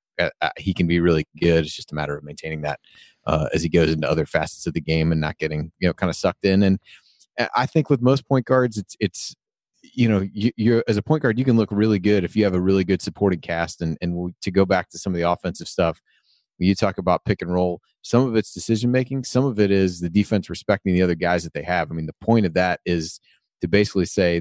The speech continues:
that you're making a pick between two guys. Well, defenses against I U last year were like, "Well, I'm gonna sag in and I'm gonna cut him off and I'm gonna dare him to either thread the needle and make a pass for the,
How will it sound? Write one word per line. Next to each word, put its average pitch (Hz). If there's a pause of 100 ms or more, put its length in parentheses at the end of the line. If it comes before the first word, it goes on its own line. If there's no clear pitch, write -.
that 92
you're 98
making 95
a 80
pick -
between -
two 82
guys. 87
Well, 82
defenses 90
against 87
I 82
U 92
last 90
year 85
were 80
like, 78
"Well, 90
I'm 110
gonna 90
sag 90
in 90
and 87
I'm 95
gonna 85 (440)
cut 101
him 104
off 90
and 90
I'm 104
gonna 92
dare 98
him 92
to 90
either 87
thread 117
the 110
needle 98
and 90
make 90
a -
pass 95
for 95
the, 85